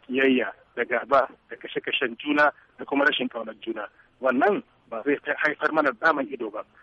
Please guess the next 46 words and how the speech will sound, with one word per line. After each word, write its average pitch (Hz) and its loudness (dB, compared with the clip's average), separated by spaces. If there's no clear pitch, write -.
Don 139 -2
haka 139 4
mu 120 -4
yi 139 4
haƙuri 151 2
da - -4
juna, 143 2
mu 113 -14
zauna 143 2
lafiya, 143 4
mu - -16
haɗa - -2
kanmu, 156 4
kuma 156 2
mu 151 4
yarda 131 2
cewa 147 4
haka 143 0
Allah 156 6
yake 135 -2
so 135 0
ya 117 -4
gan 123 2
mu. 120 -2
Duk 135 2
wanda 156 4
ya 147 8
yarda 143 2
da 139 -2
wannan, 208 4
to 120 -6
shi 156 2
ne 135 4
ya 139 6
bi 131 -14
karantarwar 143 2
Ubangiji, 147 -2
musulmi 139 2
ne 165 4
ko - 4
wanda 170 4
ba 123 2
musulmi 107 -10
ba. 104 -6
Kuma 147 0
mu 135 2